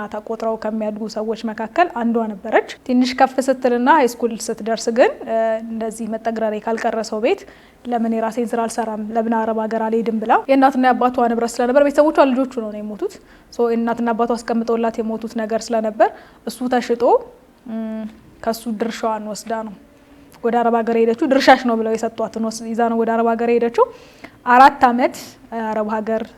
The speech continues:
ሰርታ ለአክስቷ ነበር የምትልከው። ሱቅ የመክፈት በጣም ትልቅ፣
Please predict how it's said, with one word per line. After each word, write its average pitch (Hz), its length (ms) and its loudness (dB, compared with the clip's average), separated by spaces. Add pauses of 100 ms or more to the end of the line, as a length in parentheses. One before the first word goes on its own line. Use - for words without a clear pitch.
ሰርታ 220 300 -8 (260)
ለአክስቷ 233 400 0
ነበር 226 240 0
የምትልከው። 226 500 0
ሱቅ 311 280 0
የመክፈት 254 440 2
በጣም 285 300 6
ትልቅ፣ 254 340 2